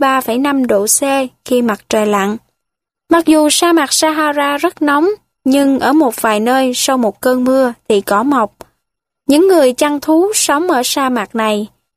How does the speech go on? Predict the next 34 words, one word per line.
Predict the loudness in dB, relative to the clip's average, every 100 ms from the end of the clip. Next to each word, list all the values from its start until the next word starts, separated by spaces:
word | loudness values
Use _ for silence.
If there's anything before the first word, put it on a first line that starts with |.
| _ -4
Họ | 0
không | 2 4
ngừng | 4 2 2
đi | 0
khắp | -2 0 2
nơi | 2 2
để | 2 0
tìm | 0 -2 -2
cỏ | -2 0 0 0
cho | -2
lạc | -2 -4 -6
đà, | -4 -4 -6 _ 0
cừu | 2 4 2 -2
và | -4 0
dê. | 0 2 0 -4 _ _ _ _ _ _ _ -4
Họ | 0 2 0 0 -2
sống | -2 0 0 0
trong | 0
lều | 2 2 0
trại | -2 -2 -2 -4
để | -2 -2
dễ | 2 2 2 2
dời | 0 2
đi. | 2 0 -2 -6 _ _ _ _
Dân | 0 2 4 2 2 2
du | 0
cư | 0 0 2
này | 0 0 -4 -6 _ _ _ _ -2
dựng | 2 2 2 2
trại | 2 0 0
gần | 2 2 0
những | 0 0
vũng | 0 0 0
nước. | 2 0